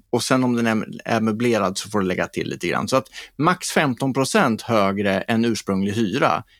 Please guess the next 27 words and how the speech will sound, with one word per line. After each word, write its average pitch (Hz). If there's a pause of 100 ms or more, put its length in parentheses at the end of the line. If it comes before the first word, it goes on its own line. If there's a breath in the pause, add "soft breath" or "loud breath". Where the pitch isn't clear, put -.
är 104
det 104
du 92
får -
ta 147
ut 87 (200)
på 113
en 98
hyresrätt. 95 (320 loud breath)
Så -
att -
hyresrättsmarknaden, 156
både 156
i 165
första 160
hand, 104
den 143
vet 110
vi 113
är 110
reglerad, 95 (280 soft breath)
men 107
det 156
är 131
faktiskt -
även 98
andrahandsmarknaden 104